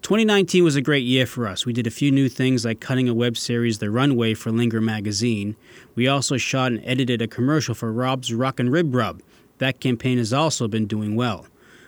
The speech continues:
Finally, we started a new creative wing. We have three creative projects in the writing phase, one of which has the first act almost complete. We are talking with distribution companies to get these projects out on Fandango Now, Amazon, iTunes, Google Play,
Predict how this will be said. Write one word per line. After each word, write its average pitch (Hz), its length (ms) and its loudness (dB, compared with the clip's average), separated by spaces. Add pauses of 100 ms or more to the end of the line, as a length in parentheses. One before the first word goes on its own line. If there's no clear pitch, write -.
(160)
Finally, 139 760 2 (160)
we 127 100 2
started 143 440 0
a 120 80 2
new 147 180 6
creative 135 580 2
wing. 98 360 -6 (420)
We 120 80 2
have 113 180 0
three 151 300 2
creative 160 500 2
projects 143 540 0
in 123 80 2
the 113 100 2
writing 123 340 2
phase, 92 420 -6 (220)
one 151 240 4
of 180 120 4
which 120 360 0
has 127 160 0
the 117 100 -4
first 156 380 -2 (100)
act 143 260 -4
almost 131 380 0
complete. 117 480 -2 (680)
We 131 140 2
are 165 140 4
talking 165 340 2
with 151 140 2
distribution 143 560 0
companies 135 400 0
to - 60 -12
get 123 140 0
these 123 160 -2
projects 120 480 -2
out 117 120 0
on 113 100 0
Fandango 120 560 0
Now, 113 400 0
Amazon, 120 680 -2
iTunes, 117 600 -2
Google 120 260 0
Play, 120 460 -2